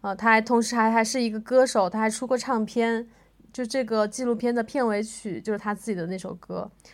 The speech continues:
啊，但是之后就被人爆出来其实是假唱嘛，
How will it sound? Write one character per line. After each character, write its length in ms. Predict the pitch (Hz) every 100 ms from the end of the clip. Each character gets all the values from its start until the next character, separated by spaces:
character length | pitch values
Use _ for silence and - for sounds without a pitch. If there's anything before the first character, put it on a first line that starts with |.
| -
啊， 80 | 220
但 180 | 247 247
是 140 | 240
之 160 | 226 247
后 180 | 262
就 300 | 226 226 220 202 _
被 80 | 226
人 180 | 208 196
爆 200 | 233 226
出 140 | 226
来 120 | 190
其 120 | 180 214
实 160 | 220
是 100 | 240
假 240 | 220 190 -
唱 400 | - 240 208 185
嘛， 140 | -